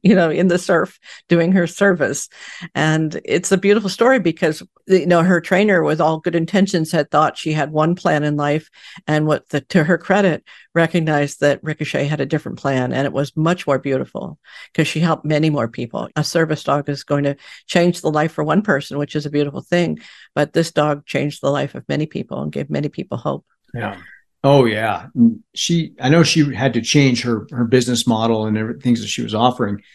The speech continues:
Speaker 1: Yeah.
Speaker 2: And, and Judy shared a story with me that I'll,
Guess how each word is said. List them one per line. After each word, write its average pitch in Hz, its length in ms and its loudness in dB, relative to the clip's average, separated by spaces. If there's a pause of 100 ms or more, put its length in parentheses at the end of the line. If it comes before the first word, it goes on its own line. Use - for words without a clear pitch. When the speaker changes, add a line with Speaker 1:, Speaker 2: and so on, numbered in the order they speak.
(180)
Speaker 1:
Yeah. 185 260 6
Speaker 2:
And, 226 260 -4
and 113 240 -6
Judy 131 280 2
shared 135 420 4
a 123 100 -8
story 160 480 4
with 110 300 -2
me 107 280 0
that 104 220 -4
I'll, 110 240 -6